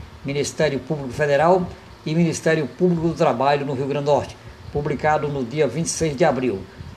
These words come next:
As equipes seguirão trabalhando para concluir a abertura de mais outros seis leitos de U T I ao longo da semana, totalizando, portanto, quarenta leitos. A governadora Fátima Bezerra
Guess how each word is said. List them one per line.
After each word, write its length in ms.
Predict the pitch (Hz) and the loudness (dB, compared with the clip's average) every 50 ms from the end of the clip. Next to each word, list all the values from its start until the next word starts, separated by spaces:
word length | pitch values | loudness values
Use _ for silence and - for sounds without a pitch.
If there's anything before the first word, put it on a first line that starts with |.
| - - - | -16 -4 0
As 220 | 123 127 131 117 139 | 2 2 2 2 0
equipes 640 | 131 120 - 165 175 180 180 180 185 175 175 - - - - - - - | -2 -2 2 4 6 6 6 6 4 4 4 0 -4 -12 -18 -20 -20 -12
seguirão 600 | - - - 165 170 156 143 151 147 151 147 127 | -8 -4 0 2 2 2 4 2 2 4 2 2
trabalhando 760 | - 156 156 151 160 151 131 143 147 156 160 147 175 170 160 - - - - - - - | 2 0 2 2 2 2 2 2 0 0 0 2 2 0 0 -2 -8 -16 -20 -20 -8 -2
para 240 | - 147 147 147 143 | 2 2 2 2 0
concluir 680 | - - 170 175 175 175 165 147 147 156 165 170 180 175 - | -2 0 0 0 0 0 0 -2 0 2 2 2 2 2 2
a 100 | 139 143 | 2 2
abertura 460 | 139 156 143 - - - 156 151 147 | 2 2 0 -2 -2 -4 -6 -6 -6
de 120 | 135 147 | -6 -6
mais 380 | 139 139 139 135 123 - - - - - | -2 0 0 0 0 -2 -6 -12 -4 4
outros 500 | 170 175 185 190 180 190 185 185 175 - | 6 8 8 8 6 4 4 4 4 2
seis 340 | - - 175 170 156 123 123 | 0 0 0 0 0 0 0
leitos 400 | 139 139 139 123 127 127 120 120 | 0 0 0 -2 -4 -4 -4 -2
de 100 | 147 165 | 0 -2
U 80 | 165 | -2
T 140 | 160 - 139 | 0 0 -2
I 260 | 135 156 170 180 175 - - - - - - | 0 0 0 0 -2 -4 -8 -14 -20 -8 0
ao 180 | - 139 139 139 | 2 4 4 4
longo 320 | 135 151 165 170 147 156 | 4 4 4 2 2 2
da 160 | 143 156 147 | 0 2 2
semana, 600 | - - - 151 131 147 160 160 143 127 107 90 85 - - - - - | 2 2 2 2 2 2 2 2 2 0 -2 -4 -6 -12 -16 -20 -18 -8
totalizando, 600 | - 147 127 151 151 135 131 110 117 151 156 156 147 | -6 -2 0 2 2 2 0 0 -2 -2 -2 -2 -2
portanto, 580 | - - 151 - - - 139 147 135 120 147 123 - | -2 -4 -4 -4 -2 -2 -2 -2 -2 -4 -8 -4 -2
quarenta 460 | 160 139 127 123 156 165 160 - 151 | 2 2 2 4 2 0 0 0 0
leitos. 560 | 143 143 147 135 120 - 95 92 87 - - - - - - - - - - - - - | 2 2 2 0 -2 -4 -6 -10 -10 -12 -14 -16 -18 -20 -20 -20 -20 -20 -20 -20 -12 -6
A 120 | - 120 127 | -4 -4 -2
governadora 840 | 123 143 135 143 147 143 147 135 120 135 143 147 139 127 117 113 | -2 -2 -2 0 0 0 0 -2 0 0 2 2 4 2 2 0
Fátima 380 | - - 151 151 135 139 143 131 | -2 0 0 0 0 0 -2 -2
Bezerra 520 | 123 131 110 139 165 180 175 170 180 | 0 0 0 2 4 4 4 4 2